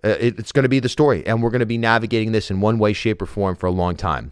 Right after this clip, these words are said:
Does that mean it's gonna be a headline grabber every week for the next three to four years? No, but it will be something that we need to keep in, in the front of our minds. And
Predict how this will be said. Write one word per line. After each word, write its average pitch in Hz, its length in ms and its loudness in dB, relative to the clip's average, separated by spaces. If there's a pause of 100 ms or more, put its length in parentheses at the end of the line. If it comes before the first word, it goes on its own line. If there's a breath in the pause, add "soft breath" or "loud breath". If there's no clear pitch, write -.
(120)
Does 98 140 -2
that 110 160 4
mean 110 140 0
it's - 220 -6
gonna 98 160 -4
be 92 140 -6
a 85 100 -6
headline 113 500 -2
grabber 104 480 2
every 104 300 0
week 117 360 -2
for 123 160 -4
the 110 100 2
next 98 320 -2
three 113 160 -2
to 101 80 -4
four 107 240 2
years? 117 360 0
No, 107 300 0 (460 soft breath)
but 110 140 4
it 92 80 -2
will 117 160 2
be 101 120 -4
something 117 440 0
that 85 160 -2
we 101 100 0
need 107 220 0
to 95 60 -4
keep - 280 -2
in, 92 300 -2 (100)
in 92 140 -2
the 85 80 -4
front 117 200 4
of 98 80 0
our 95 120 2
minds. 95 580 2
And 123 340 0